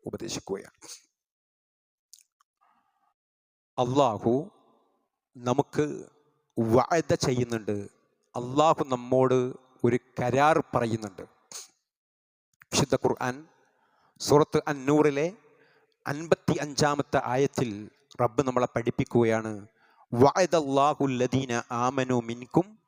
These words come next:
വഅമിലു സ്വാലിഹാത്ത്." വഅദല്ലാ, അള്ളാഹു വഅദ ചെയ്യുന്നു, അള്ളാഹു കരാർ ചെയ്യുന്നു, "അല്ലദീന ആമനു മിൻകും വഅമിലു സ്വാലിഹാത്ത്." വിശ്വസിക്കുകയും സൽക്കർമ്മങ്ങൾ പ്രവർത്തിക്കുകയും ചെയ്യുന്നവർക്ക് അള്ളാഹു വാഗ്ദാനം ചെയ്യുന്നു, വഅദ ചെയ്യുന്നു.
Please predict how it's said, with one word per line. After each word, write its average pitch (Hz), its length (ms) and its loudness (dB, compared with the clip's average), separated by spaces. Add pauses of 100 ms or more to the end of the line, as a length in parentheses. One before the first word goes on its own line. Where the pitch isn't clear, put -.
(320)
വഅമിലു 131 540 0
സ്വാലിഹാത്ത്." 117 600 -4 (380)
വഅദല്ലാ, 139 680 4 (360)
അള്ളാഹു 202 680 4
വഅദ 165 380 4
ചെയ്യുന്നു, 110 520 -2 (340)
അള്ളാഹു 202 680 6 (100)
കരാർ 165 280 4
ചെയ്യുന്നു, 110 500 -4 (580)
"അല്ലദീന 214 680 2 (100)
ആമനു 185 540 4
മിൻകും 151 480 0
വഅമിലു 139 400 0
സ്വാലിഹാത്ത്." 123 720 -2 (580)
വിശ്വസിക്കുകയും 139 1000 2 (360)
സൽക്കർമ്മങ്ങൾ 214 760 0
പ്രവർത്തിക്കുകയും 170 720 0
ചെയ്യുന്നവർക്ക് 143 500 0
അള്ളാഹു 139 680 2
വാഗ്ദാനം 139 580 0
ചെയ്യുന്നു, 139 300 0
വഅദ 143 360 2
ചെയ്യുന്നു. 113 420 -6